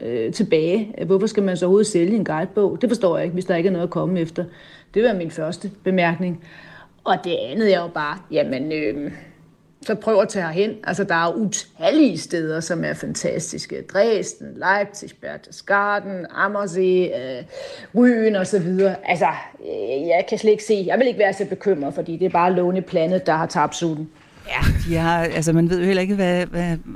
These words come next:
Speaker 2: øh, hvorfor de egentlig har valgt det, de har valgt. Men altså, jeg kan da sige, at jeg har da kigget lidt på, hvad der ligger nummer et.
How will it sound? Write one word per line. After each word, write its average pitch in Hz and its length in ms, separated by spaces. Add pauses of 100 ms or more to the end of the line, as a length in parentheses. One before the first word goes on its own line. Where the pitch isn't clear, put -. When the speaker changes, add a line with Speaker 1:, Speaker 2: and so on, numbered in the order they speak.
(120)
Speaker 2:
øh, 160 200 (140)
hvorfor 170 340 (180)
de 180 180
egentlig 160 260
har 165 80
valgt 160 280
det, 170 140
de 175 100
har 160 180
valgt. 151 280
Men 165 120
altså, 156 180
jeg 147 80
kan 151 100
da 147 60
sige, 196 400
at 156 200
jeg 156 120
har 151 100
da 151 80
kigget 196 320
lidt 202 180
på, 196 180
hvad 175 120
der 175 80
ligger 165 220
nummer 160 220
et. 185 160